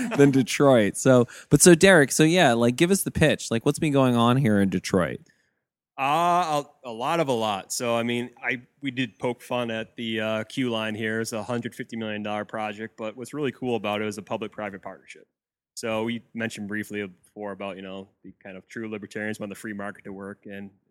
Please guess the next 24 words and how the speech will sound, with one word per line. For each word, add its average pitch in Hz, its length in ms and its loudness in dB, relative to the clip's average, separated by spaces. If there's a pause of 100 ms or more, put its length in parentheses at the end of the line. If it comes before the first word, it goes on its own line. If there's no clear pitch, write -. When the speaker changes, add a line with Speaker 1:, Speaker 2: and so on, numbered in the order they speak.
(200)
Speaker 2:
we've 123 120 -14
had 127 140 -8
some 107 120 -12
great 110 200 -4
examples 107 600 -8
of 101 260 -12
community 113 680 -4 (440)
and 98 460 -10
business 117 600 -6
and 101 180 -18
government 107 460 -6
coming 110 180 -8
together, 101 320 -10
working 104 280 -12
on 101 40 -16
some 98 160 -14
really 101 160 -10
cool 107 200 -16
projects 104 500 -10
to 104 60 -14
help 110 200 -10
set 107 200 -14
ourselves 104 440 -10
up 113 260 -2